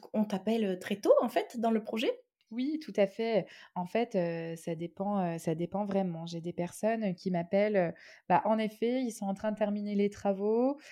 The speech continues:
Speaker 2: heu, ils vont avoir besoin, heu, de quelqu'un, heu, très rapidement parce que l'été arrive. Donc ça, c'est, c'est un, un stade des projets pour lesquels on contacte notamment actuellement. Heu, sinon, il y a aussi, heu, voilà, dès le début du projet, c'est-à-dire que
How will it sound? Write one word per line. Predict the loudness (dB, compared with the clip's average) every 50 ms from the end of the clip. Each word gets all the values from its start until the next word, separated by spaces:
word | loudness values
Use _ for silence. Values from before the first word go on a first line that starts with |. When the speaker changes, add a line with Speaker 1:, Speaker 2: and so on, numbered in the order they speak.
| -20 -10 -2 2
Speaker 2:
heu, | 2 4 4 4 4 4 2
ils | 0 -2 -2
vont | -2 0
avoir | 0 2 0 0 -2
besoin, | -4 -6 -6 -6 -6 -6 -6 -4 -4 -4 -2 -2 -2 -2
heu, | -2
de | -4 -6 -4
quelqu'un, | -2 -2 -4 -4 -4 -6 -4 -4 -4 -4 -4 -4 -2 -2 -2 -2 -4
heu, | -6
très | -4 -2 0 0
rapidement | 2 0 -2 -2 -4 -6 -6 -4 -6 -6 -4 -2
parce | -2 -2 -4 -4 -2
que | 0 2
l'été | 4 6 4 4 6 6 6
arrive. | 6 6 4 0 -2 -2 0 0 0 0 -2 -6 -18 -20 -20 _ _ -8
Donc | -8 -8 -6 -4
ça, | -2 -2 -2
c'est, | -2 -4 -6 -6 -4 -2 -2 -2 -2 -4 -6
c'est | -6 -6 -6 -4 -4
un, | -4 -4 -6 -6 -6 -8 -6 -8
un | -8
stade | -8 -8 -6 -6 -4 -4
des | -6 -8
projets | -8 -10 -10 -8 -6 -8
pour | -8 -8 -10
lesquels | -12 -8 -6 -6 -4 -4
on | -4 -4
contacte | -4 -6 -2 0 0 0 0 -2 -4
notamment | -4 -4 -4 -4 -2 -2 -2 -2 -2 -2 -4
actuellement. | -4 -4 -6 -6 -4 -2 -2 -2 0 -2 -2 -2 -4 _ _ _ -20 -20 -20 -20 -20 -20 -8 -2 0
Heu, | 0 2 0 0 -2 -2 -4 -4 -6 -6 -6 -6 -6 -8 -8
sinon, | -10 -10 -8 -8 -6 -4 -2
il | 0 0
y |
a | 0 0
aussi, | 0 -2 -8 -8 -2 0 0
heu, | 0
voilà, | 2 0 0 0 0
dès | 0 0 0
le | 0
début | 0 -2 0 -2 -4
du | -6 -6 -8
projet, | -10 -12 -10 -6 -4 -4 -4
c'est-à-dire | -4 -4 -6 -6 -6 -6 -4 -6 -8 -6
que | -6 -4 -2 -2 -2 -2